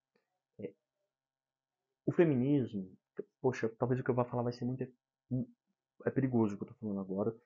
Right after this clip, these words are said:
não espero que seja tirado, espero que não seja tirado de contexto. E o feminismo, é, quer dizer, não todo o feminismo, mas um,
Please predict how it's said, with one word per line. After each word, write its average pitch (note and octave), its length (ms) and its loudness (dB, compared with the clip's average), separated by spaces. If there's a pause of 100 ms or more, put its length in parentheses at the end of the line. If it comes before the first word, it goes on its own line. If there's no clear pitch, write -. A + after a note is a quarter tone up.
(280)
não A2+ 200 6
espero B2 280 -2
que - 80 -18
seja A#2 220 -2
tirado, A2 360 -2
espero A#2 360 0
que B2 100 -6
não C3 360 4
seja D3 260 2
tirado C3 300 -2
de C3 80 -4
contexto. C3+ 460 -6 (800)
E F3 60 4
o F#3+ 60 6
feminismo, A2+ 640 -2 (340)
é, G2 240 -10 (1400)
quer E3+ 60 -2
dizer, C3 160 0
não F#3 140 4
todo B2 320 2
o G2+ 80 -6
feminismo, A#2 460 -2 (420)
mas C#3+ 220 2
um, C#3 420 0